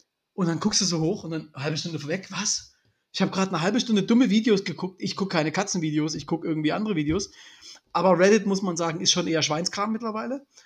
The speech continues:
Aber da gibt's ja auch noch Alternativen. Und das ist total krass. Da kommen wirklich nur Vi-, Videos, wo ich dann hängen bleibe, wie so ein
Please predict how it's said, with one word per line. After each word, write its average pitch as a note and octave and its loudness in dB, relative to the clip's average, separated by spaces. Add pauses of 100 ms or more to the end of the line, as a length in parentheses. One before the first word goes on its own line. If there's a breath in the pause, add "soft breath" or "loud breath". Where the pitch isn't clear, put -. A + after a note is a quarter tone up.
(160 soft breath)
Aber D#3+ -2
da E3+ 2
gibt's F#3+ -2
ja F#3 -2
auch E3 -6
noch E3 -4
Alternativen. E3+ -6 (300 soft breath)
Und C#3+ -8
das C#3+ -2
ist - -4
total D#3+ -6 (260)
krass. - -2 (580)
Da E3+ -8
kommen B3 2
wirklich C#4 -2
nur D#4 0
Vi-, A3 0
Videos, C4 0
wo B3+ 0
ich A3+ -2
dann A3+ 0
hängen A3 2
bleibe, D3 -4
wie F3+ -2
so E3+ -2
ein F3 -8